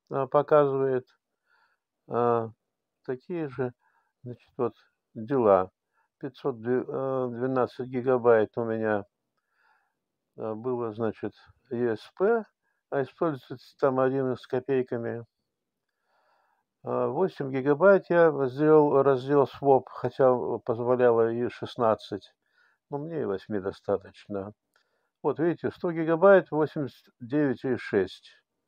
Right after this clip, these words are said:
занято. А вот команда sudo пробел F S trim пробел слэш пробел минус В.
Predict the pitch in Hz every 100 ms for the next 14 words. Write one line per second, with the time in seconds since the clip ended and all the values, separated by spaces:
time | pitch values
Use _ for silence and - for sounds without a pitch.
0 | _ _ _ - 113 110 98 92 - _
1 | 101 _ _ _ _ _ _ - 170 269
2 | - - 202 190 185 170 151 143 131 _
3 | _ - 220 220 185 185 175 _ _ _
4 | _ _ _ _ _ 147 151 156 190 180
5 | 185 147 - 139 - - 170 175 160 _
6 | - 120 120 147 165 156 - - 143 147
7 | 156 - - - 117 117 151 147 123 135
8 | 131 113 - 90 90